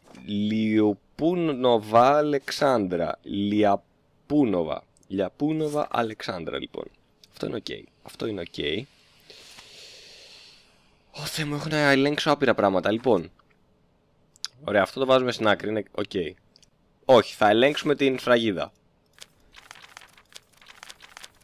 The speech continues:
Έχω και τα τέτοια εντωμεταξύ, δεν τα πάτησα. Δεν έχει σημασία, παιδιά.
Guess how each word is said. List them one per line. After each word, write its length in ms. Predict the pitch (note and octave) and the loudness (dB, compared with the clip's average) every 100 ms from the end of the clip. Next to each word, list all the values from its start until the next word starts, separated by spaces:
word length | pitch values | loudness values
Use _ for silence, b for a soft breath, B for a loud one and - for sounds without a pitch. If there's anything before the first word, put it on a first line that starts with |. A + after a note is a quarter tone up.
| _ _ _ - - - _ - - _ _ | _ _ _ -20 -20 -20 _ -20 -20 _ _
Έχω 260 | - - G#2+ | -8 -6 -6
και 140 | A2+ | -2
τα 160 | G#2 G2+ | 0 2
τέτοια 280 | - - | 0 -2
εντωμεταξύ, 360 | F#2 F#2 F#2 G#2+ | -4 -2 -2 -2
δεν 80 | E3 | 2
τα 140 | C#3 | 4
πάτησα. 500 | - G2+ - F#2+ - | 6 4 4 -4 -6
Δεν 200 | - F#3 | -4 0
έχει 200 | D#3+ A#2 | 0 0
σημασία, 380 | - F#2+ - F2 | -4 -6 -4 -6
παιδιά. 380 | E2 E2+ E2+ | -6 -6 -6